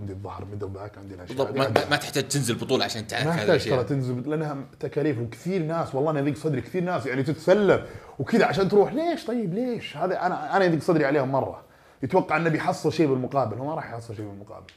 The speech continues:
Speaker 1: والله ما راح يحصل شيء بالمقابل.
Speaker 2: بالغالب تقليد، ويبغى يوصل شيء معين، لكن الواحد لازم،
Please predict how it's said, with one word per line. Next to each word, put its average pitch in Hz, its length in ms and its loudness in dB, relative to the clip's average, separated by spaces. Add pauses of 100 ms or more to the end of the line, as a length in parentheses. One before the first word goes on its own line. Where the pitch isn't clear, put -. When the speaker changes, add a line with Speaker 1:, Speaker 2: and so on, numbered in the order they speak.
(460)
Speaker 1:
والله 123 260 2
ما 107 80 -4
راح 101 160 -10
يحصل - 320 -20
شيء 107 100 -16
بالمقابل. 87 200 -14
Speaker 2:
بالغالب 139 360 2 (180)
تقليد، 107 640 -4 (160)
ويبغى 101 380 -2
يوصل 101 360 -2
شيء 101 220 -6
معين، 98 460 -6 (380)
لكن 113 220 -2
الواحد 131 340 2
لازم، 113 400 -2